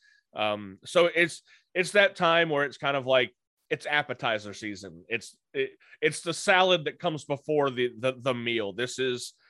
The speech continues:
this is to indicate that sports are on the way. H-, stay right here.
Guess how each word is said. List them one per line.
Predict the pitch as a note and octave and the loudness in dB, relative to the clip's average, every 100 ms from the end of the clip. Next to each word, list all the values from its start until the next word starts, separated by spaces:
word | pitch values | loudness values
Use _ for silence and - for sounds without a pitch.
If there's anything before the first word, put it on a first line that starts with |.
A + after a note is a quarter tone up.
| - _ | -20 _
this | D3 C3+ | -8 -8
is | C#3+ - | -10 -4
to | D#3 F#3+ | 2 2
indicate | A3+ F#3 - D#3+ D#3 - _ _ - | 4 2 4 0 0 -4 _ _ -8
that | C#3 | -8
sports | - - F3+ E3+ E3+ | -8 2 2 4 2
are | D3+ | 4
on | C3+ B2+ | 4 2
the | A2 | 0
way. | A#2+ C3+ G#2 F#2 _ _ _ _ - | 4 4 2 -4 _ _ _ _ -18
H-, | - | -16
stay | - D3+ E3 | -4 2 6
right | F#3 E3+ | 6 6
here. | D3 D3+ B2 A2 | 4 2 2 -2